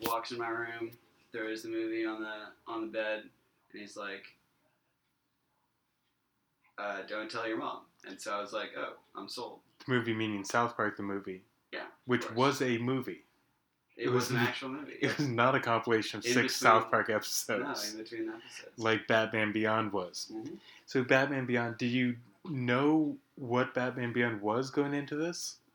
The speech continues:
Speaker 1: Yeah, it's
Speaker 2: 'Cause we watched this together.
Speaker 1: You know, you have regular Batman, and it's, like, right, right beyond that, you know?
Speaker 2: Yeah. Bed Bath and Batman Beyond.
Speaker 1: Bed Bath and Batman Beyond.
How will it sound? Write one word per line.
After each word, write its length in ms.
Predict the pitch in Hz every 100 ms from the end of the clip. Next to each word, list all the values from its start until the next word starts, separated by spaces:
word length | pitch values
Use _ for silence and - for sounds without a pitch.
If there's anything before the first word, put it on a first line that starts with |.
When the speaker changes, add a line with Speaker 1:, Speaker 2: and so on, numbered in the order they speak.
| -
Speaker 1:
Yeah, 200 | 466 - -
it's 100 | -
Speaker 2:
'Cause 100 | 143
we 80 | 147
watched 280 | 143 143 -
this 160 | 127
together. 400 | - 120 113 98 87
Speaker 1:
You 100 | -
know, 100 | -
you 240 | 123 113
have 160 | 113 104
regular 300 | 101 104 98
Batman, 420 | 101 107 107 123 117
and 80 | 113
it's, 220 | 117 -
like, 160 | 113 113 -
right, 240 | 120 135 - _ -
right 180 | 143 139
beyond 300 | 147 165 143
that, 180 | - - _
you 140 | 104
know? 80 | 123 - _ -
Speaker 2:
Yeah. 200 | 160 110 - _ _ _ _ -
Bed 180 | 117 117
Bath 260 | 117 117 123
and 80 | 110
Batman 360 | 107 113 110
Beyond. 420 | 117 123 104 90 -
Speaker 1:
Bed 160 | - -
Bath 160 | - - _
and 60 | -
Batman 180 | - - _ _
Beyond. 100 | _